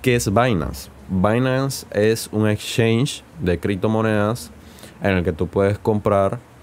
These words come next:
criptomonedas, vaya la redundancia, eh, con dinero fiat o a través de comercio persona a persona. Eh, cualquiera de las dos opciones es viable siempre y cuando puedas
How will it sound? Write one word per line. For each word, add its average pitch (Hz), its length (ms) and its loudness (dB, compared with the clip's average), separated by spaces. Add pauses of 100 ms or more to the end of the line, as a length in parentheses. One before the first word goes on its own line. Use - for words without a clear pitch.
(160)
criptomonedas, 107 720 2
vaya 85 220 0
la 85 120 2
redundancia, 110 800 2 (600)
eh, 98 320 2
con 101 200 0
dinero 101 400 2
fiat 135 400 2 (260)
o 143 380 4
a 107 100 2
través 98 680 0
de 98 180 0
comercio 90 680 0 (100)
persona 87 420 4
a 90 60 6
persona. 101 560 6 (100)
Eh, 98 540 2
cualquiera 104 480 2
de 120 40 4
las 110 120 4
dos 95 180 2
opciones 107 720 0
es 92 240 0
viable 110 480 2
siempre 98 380 0
y - 20 -2
cuando 98 340 2
puedas 110 680 2